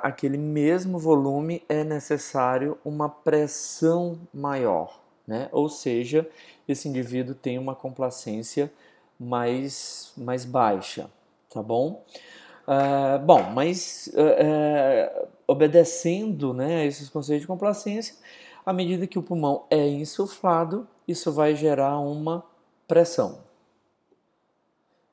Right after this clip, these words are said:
E como ocorre o ciclo,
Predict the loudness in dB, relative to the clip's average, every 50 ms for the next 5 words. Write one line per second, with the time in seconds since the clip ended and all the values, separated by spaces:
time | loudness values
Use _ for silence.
0 | _ -14 -10 -4 -2 0 0 2 0 0 -2 -2 -2 0 4 4 4 4 2 -2
1 | -6 -10 -12 -14 -10 _ -6 -6 -6 -6 -8 -6 -6 -6 -4 -4 -4 -6 -6 -6
2 | -6 -4 -2 -2 -4 -6